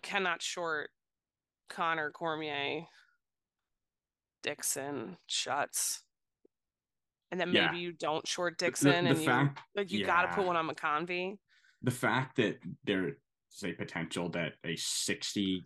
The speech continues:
Speaker 2: goal scorer from last season in D one college lacrosse is likely going to be getting a short stick, um,
Speaker 1: Right? Like, I don't
Speaker 2: is
Speaker 1: know what you
Speaker 2: kind
Speaker 1: do
Speaker 2: of
Speaker 1: there.
Speaker 2: ridiculous. Like, maybe they, they try and short Dixon and or Cormier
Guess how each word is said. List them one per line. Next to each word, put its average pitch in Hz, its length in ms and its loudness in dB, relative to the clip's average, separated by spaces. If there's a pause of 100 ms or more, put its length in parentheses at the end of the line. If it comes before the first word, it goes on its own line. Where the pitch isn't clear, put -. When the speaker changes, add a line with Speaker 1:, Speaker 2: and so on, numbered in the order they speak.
Speaker 2:
goal 87 200 -2
scorer 92 580 0
from 92 260 -2
last 90 280 -2
season 101 640 -2 (100)
in 95 160 -2 (140)
D 92 140 4
one 90 220 2
college 82 360 -2
lacrosse 85 420 -4
is 90 260 -6
likely 104 500 -2
going 104 240 0
to - 60 -8
be 104 120 0
getting 104 240 0
a 104 40 -2
short 98 260 -4
stick, 139 380 -2 (440)
um, 175 160 2
Speaker 1:
Right? 196 380 4
Like, 185 140 0
I 202 80 4
don't 214 80 6
Speaker 2:
is 220 60 4
Speaker 1:
know 220 80 6
what 208 100 4
you 190 60 0
Speaker 2:
kind 101 180 6
Speaker 1:
do 117 60 4
Speaker 2:
of 110 60 4
Speaker 1:
there. 117 80 6
Speaker 2:
ridiculous. 123 360 4 (300)
Like, 110 180 0
maybe 92 380 4
they, 104 280 4 (160)
they 95 140 2
try 95 380 2
and 95 240 4
short 90 640 0 (120)
Dixon 87 640 -2 (100)
and 85 320 -2
or - 300 -4
Cormier 92 920 -2